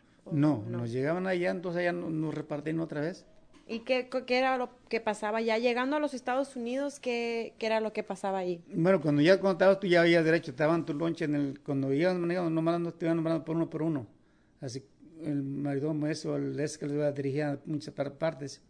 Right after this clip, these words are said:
Speaker 2: Ya al dar tu nombre, te daban tu lonche, te daban una naranja, un sándwich de Bolonia, no sé con, con qué, una leche o con lo que, que dieran lonche, es pa-, pa la noche.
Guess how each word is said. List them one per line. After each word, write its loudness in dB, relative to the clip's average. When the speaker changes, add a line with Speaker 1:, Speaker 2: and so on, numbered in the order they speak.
Speaker 2:
Ya 4
al 2
dar 2
tu 0
nombre, 0
te -4
daban 0
tu -6
lonche, -2
te -8
daban -2
una -2
naranja, -4
un -2
sándwich 0
de -2
Bolonia, 0
no -2
sé -12
con, -6
con -8
qué, -6
una -6
leche -4
o -8
con -8
lo -14
que, -20
que -8
dieran -2
lonche, -8
es -12
pa-, -6
pa -2
la -2
noche. -2